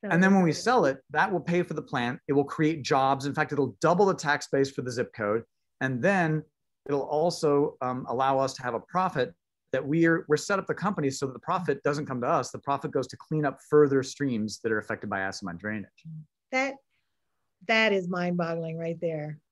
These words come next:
Speaker 1: You know,
Speaker 2: Yeah.
Speaker 1: to think that it's being used in all of those different products.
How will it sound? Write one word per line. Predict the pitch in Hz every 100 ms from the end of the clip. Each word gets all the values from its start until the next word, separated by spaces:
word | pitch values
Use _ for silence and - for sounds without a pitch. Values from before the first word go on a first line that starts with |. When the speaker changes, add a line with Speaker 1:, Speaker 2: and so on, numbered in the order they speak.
| _ -
Speaker 1:
You | 190
know, | 175 151
Speaker 2:
Yeah. | 147 - _ -
Speaker 1:
to | 214
think | 220 208 196
that | 175
it's | 165
being | - 175 170 160
used | 165 165 160
in | 165 170
all | 170 175 180
of | 165
those | 175 160
different | 165 160 160
products. | - 156 156 151 - -